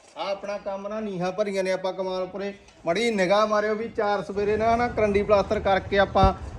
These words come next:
ਜਮਾਂ ਐਨ ਚੀਖਾਂ ਬੰਦ ਕਰੀਆਂ ਪਈਆਂ ਗੀਆਂ। ਤੇ ਪਹਿਲਾਂ ਇਹ ਆਪਾਂ ਇੱਥੇ ਤੱਕ ਭਰਤ ਪਿਆ ਸੀ, ਇੱਥੇ ਤੱਕ ਵੀ ਪਹਿਲਾਂ ਕਰੰਡੀ ਪਲਾਸਟਰ ਕਰਿਆ ਸੀਗਾ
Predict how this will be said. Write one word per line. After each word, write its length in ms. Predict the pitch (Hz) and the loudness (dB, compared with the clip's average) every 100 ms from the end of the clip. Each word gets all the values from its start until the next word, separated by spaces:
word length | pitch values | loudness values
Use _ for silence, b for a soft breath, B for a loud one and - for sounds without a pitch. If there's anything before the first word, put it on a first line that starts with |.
| - | -6
ਜਮਾਂ 260 | 139 202 226 | 2 6 8
ਐਨ 180 | 226 240 | 8 4
ਚੀਖਾਂ 440 | 240 233 - 190 | -2 -6 2 4
ਬੰਦ 220 | 190 196 | 4 2
ਕਰੀਆਂ 320 | 196 196 202 202 | 0 -2 -2 -2
ਪਈਆਂ 280 | 196 185 | -4 -4
ਗੀਆਂ। 240 | 185 202 233 226 - - - | -4 -6 -6 -10 -12 -10 -2
ਤੇ 360 | 208 214 214 208 | 2 4 2 2
ਪਹਿਲਾਂ 280 | 208 214 247 | 0 2 2
ਇਹ 140 | 247 254 | 2 2
ਆਪਾਂ 300 | - 240 233 - | 0 -2 -2 -4
ਇੱਥੇ 220 | 196 202 | -8 -8
ਤੱਕ 160 | 214 208 | -8 -6
ਭਰਤ 280 | 226 226 208 | -6 -6 -2
ਪਿਆ 160 | 208 | -2
ਸੀ, 120 | 196 214 | 0 -2
ਇੱਥੇ 200 | 208 202 | -4 -6
ਤੱਕ 220 | 202 208 | -6 -6
ਵੀ 120 | 202 | -10
ਪਹਿਲਾਂ 260 | 196 208 220 | -6 -4 -4
ਕਰੰਡੀ 300 | 220 202 202 | -6 -6 -6
ਪਲਾਸਟਰ 340 | 196 190 - | -6 -6 -6
ਕਰਿਆ 300 | 196 196 190 | -8 -6 -4
ਸੀਗਾ 260 | 175 196 | -4 -2